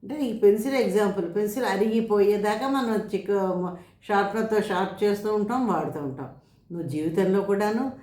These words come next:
ప్రతి కష్టాన్ని వచ్చినప్పుడు పెన్సిల్ ఎలా తట్టుకొని తను నీకు ముళ్ళుని ఇచ్చిందో,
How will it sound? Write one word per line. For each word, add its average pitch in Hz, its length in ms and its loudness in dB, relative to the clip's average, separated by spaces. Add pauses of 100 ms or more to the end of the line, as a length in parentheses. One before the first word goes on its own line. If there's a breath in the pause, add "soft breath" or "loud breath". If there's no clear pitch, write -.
(240 loud breath)
ప్రతి 170 420 0
కష్టాన్ని 233 500 0
వచ్చినప్పుడు 190 540 0
పెన్సిల్ 180 580 -4
ఎలా 196 400 0
తట్టుకొని 214 520 -2
తను 190 200 -2
నీకు 180 220 2
ముళ్ళుని 175 420 0
ఇచ్చిందో, 170 580 -4